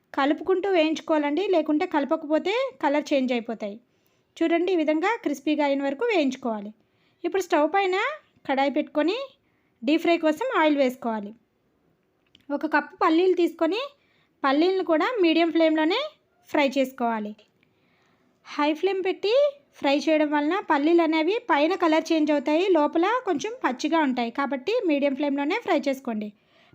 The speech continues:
పల్లీలు ఈ విధంగా చక్కగా వేగిన తర్వాత వాటిని ఒక స్ట్రైనర్లోకి తీసుకొని పక్కకు పెట్టుకోవాలి. ఇప్పుడు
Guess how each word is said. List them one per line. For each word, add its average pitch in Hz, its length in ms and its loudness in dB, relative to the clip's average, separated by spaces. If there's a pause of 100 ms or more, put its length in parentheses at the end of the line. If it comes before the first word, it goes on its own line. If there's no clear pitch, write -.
(100)
పల్లీలు 330 320 4
ఈ 359 80 4
విధంగా 339 320 2
చక్కగా 320 340 0
వేగిన 294 300 2
తర్వాత 302 300 -2 (240)
వాటిని 302 300 0 (160)
ఒక 285 140 0
స్ట్రైనర్లోకి 294 560 0
తీసుకొని 294 420 -4 (840)
పక్కకు 311 320 -2
పెట్టుకోవాలి. 220 540 -6 (2250)
ఇప్పుడు 330 260 0